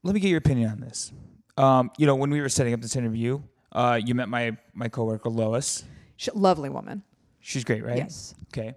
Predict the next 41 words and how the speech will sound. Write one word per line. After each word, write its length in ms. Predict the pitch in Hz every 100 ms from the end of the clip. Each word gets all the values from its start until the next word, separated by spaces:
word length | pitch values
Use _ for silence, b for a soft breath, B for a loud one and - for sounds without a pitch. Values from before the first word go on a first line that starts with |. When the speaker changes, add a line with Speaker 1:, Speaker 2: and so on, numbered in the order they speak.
| _ b b -
Speaker 1:
Um, 460 | 123 127 123 120 -
so 260 | - 156 -
here's 240 | 156 156
my 100 | 156
question. 460 | 117 101 - 104 -
Speaker 2:
Mm-hmm. 300 | 196 330 -
Speaker 1:
Um, 460 | 127 123 120 117 127 - _ _ _ _ _ _ _ - - _ _ _
uh, 380 | 123 117 113 113 -
you're 360 | 123 113 113 113 b b b
a 80 | 120
woman 300 | 117 113 110
in 100 | 110
the 60 | 107
media. 460 | 117 123 170 214 - -
Speaker 2:
Correct. 260 | - 139 127
Speaker 1:
You 40 |
know, 120 | 120
so 160 | 131 127
I, 60 | 120
I 40 | 117
f-, 140 | 117 -
I 40 |
feel 140 | 113 117
like 120 | 107
you 80 | 113
have 100 | 107
a 40 |
lot 120 | 107 107
of 80 |
opinions 300 | 120 113 110
about 160 | 113 113
women 200 | 113 110
in 60 | 110
the 60 |
media. 420 | 110 110 117 151 -
Speaker 2:
Sure. 420 | - 202 208 320 _
Speaker 1:
Great. 300 | 135 117 -
So 160 | - 127
my 200 | 127 127
question 500 | - 196 202 - 120
is 460 | 110 113 117 -